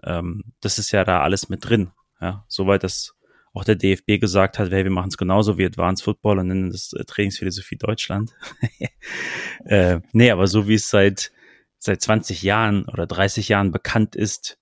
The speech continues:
wie man trainieren sollte. Äh, wir haben das im Videoformat gepackt vor drei oder vier Jahren.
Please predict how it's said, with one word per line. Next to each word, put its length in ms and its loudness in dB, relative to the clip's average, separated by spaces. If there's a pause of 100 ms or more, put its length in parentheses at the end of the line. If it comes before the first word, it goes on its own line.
wie 120 -4
man 180 -2
trainieren 400 -4
sollte. 520 0 (360)
Äh, 200 -6
wir 80 -2
haben 100 0
das 160 -2
im 120 0
Videoformat 640 -2
gepackt 380 -8
vor 180 -6
drei 220 -2
oder 120 -2
vier 200 0
Jahren. 340 -2